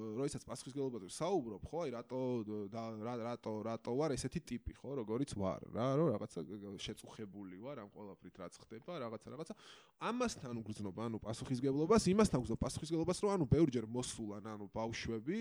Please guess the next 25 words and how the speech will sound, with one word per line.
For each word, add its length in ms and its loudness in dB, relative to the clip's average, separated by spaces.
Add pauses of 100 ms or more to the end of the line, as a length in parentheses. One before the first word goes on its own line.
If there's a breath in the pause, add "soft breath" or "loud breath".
რომლებიც 560 4
რაღაც 280 2 (120)
ნიჭიერები 680 0 (120)
არიან 240 -4
და 160 -8
რაღაცა 400 -4
უნდათ 400 -6
და 80 -10
რაღაცით 400 -10
არიან 320 -8
დაინტერესებულები 800 -6
და 160 -18
ხვდებიან, 480 -12
რომ 120 -18 (360 loud breath)
გიანოდია 640 -6
იდიოტი 560 -6
არის 260 -4 (380 loud breath)
და 320 -2
მე, 320 0 (160)
ანუ, 160 4
ვერსად 480 4
ვერ 160 12
გამიშვია, 800 10
იმიტომ 320 0
რომ 100 0